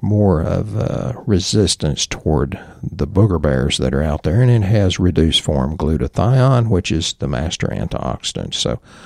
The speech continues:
multi-element buffered C and Zinc Plus. Oh my God. But again, there's a lot of things we're out of. There's a worldwide, uh,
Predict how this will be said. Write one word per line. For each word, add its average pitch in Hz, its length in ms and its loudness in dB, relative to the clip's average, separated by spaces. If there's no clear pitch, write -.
multi-element 107 760 2
buffered 101 320 0
C 107 420 4
and 80 160 -2
Zinc 104 320 -2
Plus. 117 400 4
Oh 113 520 4
my 104 180 2
God. 101 420 2
But 120 240 6
again, 123 540 4
there's 113 560 2
a 110 60 0
lot 110 180 6
of 117 100 4
things 113 260 4
we're 90 120 2
out 110 220 2
of. 127 300 4
There's 95 260 2
a 117 40 4
worldwide, 117 880 2
uh, 104 360 0